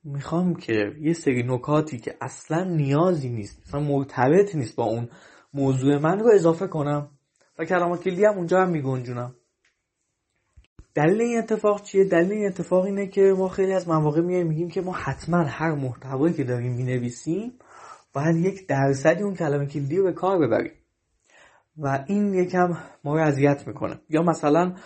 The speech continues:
افزونه یوست که احتمالاً همه باش آشنا هستین، اون دوستانی که سایت وردپرسی کار می‌کنن،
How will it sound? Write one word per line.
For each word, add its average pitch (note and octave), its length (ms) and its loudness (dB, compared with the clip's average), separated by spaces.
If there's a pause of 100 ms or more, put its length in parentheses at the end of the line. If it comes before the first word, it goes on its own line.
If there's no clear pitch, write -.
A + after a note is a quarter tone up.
(420)
افزونه D#3 520 0
یوست E3+ 420 4
که D3 120 0
احتمالاً C#3 420 -2
همه C#3 280 -2
باش C#3+ 220 -2
آشنا B2+ 260 -4
هستین، C3 640 -6 (260)
اون B2 140 -8
دوستانی B2+ 340 -2
که C3 80 -2
سایت B2+ 280 -2
وردپرسی B2+ 560 -2
کار B2+ 280 0
می‌کنن، D3 520 0